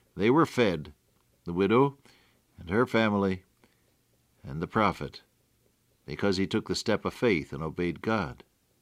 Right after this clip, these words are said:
The priest stood at the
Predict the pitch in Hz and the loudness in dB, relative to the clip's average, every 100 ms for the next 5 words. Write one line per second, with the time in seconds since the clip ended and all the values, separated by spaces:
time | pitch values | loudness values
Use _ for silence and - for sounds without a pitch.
0 | _ _ _ _ _ _ _ _ _ _ | _ _ _ _ _ _ _ _ _ _
1 | _ _ _ _ _ _ _ _ 92 - | _ _ _ _ _ _ _ _ -8 4
2 | 180 123 - - - - - 147 120 98 | 6 6 2 -8 -8 -8 2 6 6 4
3 | 107 104 95 | 4 4 2